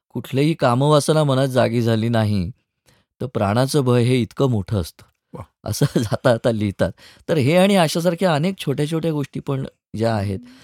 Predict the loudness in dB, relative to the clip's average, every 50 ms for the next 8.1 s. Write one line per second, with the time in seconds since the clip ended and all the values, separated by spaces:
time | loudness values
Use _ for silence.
0 | -20 _ _ _ _ -6 -4 -2 0 0 0 0 0 -2 -4 -6 -6 -4 -4 -2
1 | 0 0 0 0 -2 -4 _ -8 -8 -4 _ -2 0 2 2 2 4 2 2 0
2 | -2 -4 -4 -2 -4 -4 -4 -6 -6 -4 -4 -2 -2 -2 -2 -2 -2 -2 -2 -2
3 | -4 -4 -4 -6 -6 -8 -10 -14 -14 _ _ _ _ _ _ _ -10 -6 -4 -2
4 | 0 0 0 0 -2 -2 -2 -4 -6 -6 -4 -4 -2 -2 -2 0 0 0 0 0
5 | -2 -2 -2 -2 -2 0 0 0 0 -2 -4 -6 -12 _ _ -6 -4 -2 -2 -2
6 | -2 -2 -2 -2 -2 -2 -4 -2 0 0 0 0 0 -2 -2 -2 -2 -2 -2 -2
7 | -4 -4 -4 -6 -6 -6 -6 -8 -4 -2 -2 -2 -2 -2 -2 -4 -4 -4 -6 -10
8 | -12